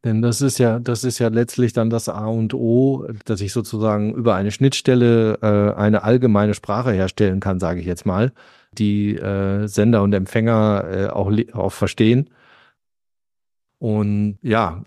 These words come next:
das, das ist so klassisch, äh, in der Industrie, ob das jetzt im, äh, Fenster- und Fassadebereich ist oder, äh, auch in anderen Bereichen, äh, sei es Heizung, Lüftung,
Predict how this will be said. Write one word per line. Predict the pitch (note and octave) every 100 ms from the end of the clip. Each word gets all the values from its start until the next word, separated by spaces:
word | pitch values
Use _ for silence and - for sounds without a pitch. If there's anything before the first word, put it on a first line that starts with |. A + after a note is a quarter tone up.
| -
das, | G#2+ - -
das | G#2 -
ist | B2+
so | - G#2+
klassisch, | A#2 A2 - C3+ -
äh, | - A#2+ A#2+
in | B2
der | A#2 A2+
Industrie, | A#2+ A2+ - B2+ C3+
ob | A2+
das | G#2+ G#2
jetzt | F#2+ -
im, | G2+
äh, | A2 G2+
Fenster- | - G#2 G2 G#2+
und |
Fassadebereich | F#2 G2+ G2+ G2+ A2 A2 A2 G#2
ist | A2 - _ _ _ _ _ _ _
oder, | - G#2+ G#2 G#2+ A2 G2+ G2+ G2 G2 G2+ G#2 G2 F#2+ G2
äh, | -
auch | F#2
in | G#2+
anderen | F#2+ G#2 A2+
Bereichen, | G#2+ G2 G2+ A2 B2 A2+ A2 A2
äh, | G#2+
sei | G2 G2
es | G2 -
Heizung, | G2 - G2+
Lüftung, | A2 A2 - A#2 A2+ A2